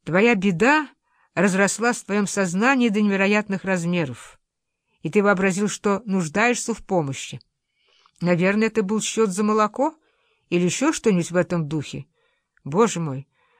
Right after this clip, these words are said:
в жизни тебе придется столкнуться с гораздо большими неприятностями".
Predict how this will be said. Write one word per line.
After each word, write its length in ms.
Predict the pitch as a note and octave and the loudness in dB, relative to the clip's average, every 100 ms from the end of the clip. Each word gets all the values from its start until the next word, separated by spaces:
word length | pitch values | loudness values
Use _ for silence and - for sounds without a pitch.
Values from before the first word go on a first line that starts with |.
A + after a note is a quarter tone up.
| - | -12
в 80 | D3+ | -6
жизни 500 | D#3 G#3 D#4 C#4+ B3+ | 0 4 6 6 2
тебе 280 | - G#3 G#3+ | 0 0 0
придется 440 | G3 F3 G3 - | 0 0 -2 -4
столкнуться 600 | E3+ F#3 E3+ E3+ F3 E3+ | -4 -2 -2 -2 -4 -4
с 80 | E3+ | -6
гораздо 500 | D#3 E3 G3 B3 F3+ | -2 0 2 0 -2
большими 680 | D#3+ D3+ F#3 - F3 D#3+ D3+ _ _ - | 0 0 0 -2 -4 -4 -6 _ _ -4
неприятностями". 1080 | E3 D#3 D#3+ D3+ C#3 C3+ - - C#3+ C#3 | -4 0 0 0 -2 -8 -10 -10 -10 -12